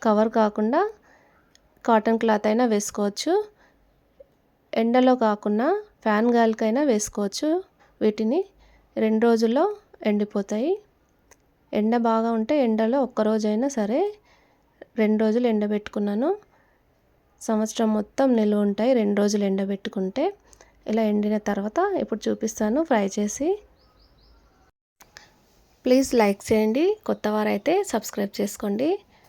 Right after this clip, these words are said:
సపోర్ట్ చేయండి. ఇప్పుడు డీప్ ఫ్రైకి సరిపడా ఆయిల్ని పోసేసుకొని ఆయిల్ని బాగా వేడి చేసుకోవాలి. ఆయిల్ వేడెక్కగానే ఒక్కొక్కటి వేసుకుంటూ ఫ్రై చేసుకోవాలి.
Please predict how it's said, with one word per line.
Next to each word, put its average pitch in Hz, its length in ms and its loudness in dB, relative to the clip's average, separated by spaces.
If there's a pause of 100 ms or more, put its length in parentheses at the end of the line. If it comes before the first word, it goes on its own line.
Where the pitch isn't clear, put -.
(140)
సపోర్ట్ 214 460 -2
చేయండి. 202 440 -2 (640)
ఇప్పుడు 247 280 -2 (520)
డీప్ 233 220 2
ఫ్రైకి 226 320 -2 (140)
సరిపడా 214 520 0
ఆయిల్ని 214 360 2
పోసేసుకొని 208 720 -2 (720)
ఆయిల్ని 226 460 2 (220)
బాగా 220 280 2
వేడి 208 280 0
చేసుకోవాలి. 208 720 -2 (600)
ఆయిల్ 220 280 2
వేడెక్కగానే 208 800 0 (580)
ఒక్కొక్కటి 214 540 -2 (200)
వేసుకుంటూ 220 600 -2 (840)
ఫ్రై 214 140 2
చేసుకోవాలి. 208 680 -2